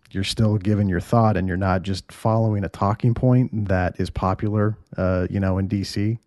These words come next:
And that's kind of one thing that I've, I've kind of get confused by when I talk to people locally here in Iowa about politics. They identify so ma-, much with these nationalistic, uh, you know, congressmen and congresswomen. And I'm just like,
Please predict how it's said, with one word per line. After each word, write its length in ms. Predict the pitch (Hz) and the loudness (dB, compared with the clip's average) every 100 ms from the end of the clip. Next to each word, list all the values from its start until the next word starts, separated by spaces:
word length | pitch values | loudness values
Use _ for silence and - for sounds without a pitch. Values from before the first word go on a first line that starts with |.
| _ | _
And 100 | 98 | -2
that's 220 | 104 104 - | 2 0 0
kind 220 | 113 113 | 0 2
of 200 | 92 - - - _ _ | 0 -8 -18 -20 _ _
one 240 | - 123 127 | 2 4 6
thing 220 | 139 120 | 4 2
that 80 | 107 | 2
I've, 200 | 95 85 | -2 -4
I've 260 | - 95 95 | -4 -4 -4
kind 180 | - 135 | 0 4
of 180 | 160 104 104 - | 4 2 -10 -14
get 320 | 113 104 90 - _ _ | -2 0 0 -8 _ _
confused 500 | - 117 - 139 147 | -4 -4 4 6 6
by 140 | 104 98 | 4 2
when 100 | 92 | 2
I 60 | |
talk 300 | 92 - 113 | 0 0 0
to 80 | - | 0
people 340 | - 110 98 92 | -2 -2 -2 0
locally 340 | 104 113 107 | 0 2 0
here 160 | 90 95 | 0 -2
in 80 | |
Iowa 320 | 95 101 104 90 | 0 2 2 2
about 260 | 90 104 | 2 0
politics. 500 | - 95 87 90 82 | 2 -2 0 -4 -6
They 260 | - 98 90 - _ _ - | -4 -4 -4 -10 _ _ -6
identify 640 | 98 95 120 143 143 95 | -4 0 2 4 2 0
so 240 | 90 - 98 | -2 -2 0
ma-, 240 | 98 95 | 0 0
much 300 | 95 98 98 | 0 -2 0
with 140 | 98 90 | -2 0
these 340 | 92 85 - - _ _ _ _ | -2 -4 -10 -16 _ _ _ _
nationalistic, 1040 | 104 107 120 - 107 104 - 110 95 - - | 2 4 2 2 0 2 0 -2 -2 -4 -14
uh, 440 | - 101 92 87 80 87 | -2 2 2 2 0 -4
you 120 | 123 110 | -4 -2
know, 100 | 85 | -2
congressmen 680 | - 113 120 120 104 110 98 | -2 2 4 2 2 0 0
and 80 | 82 | -2
congresswomen. 840 | - 113 117 104 107 104 101 95 | 0 2 2 0 0 0 2 0
And 180 | 87 87 - | -2 -4 -6
I'm 80 | |
just 160 | 113 101 | -6 -4
like, 140 | 95 | -4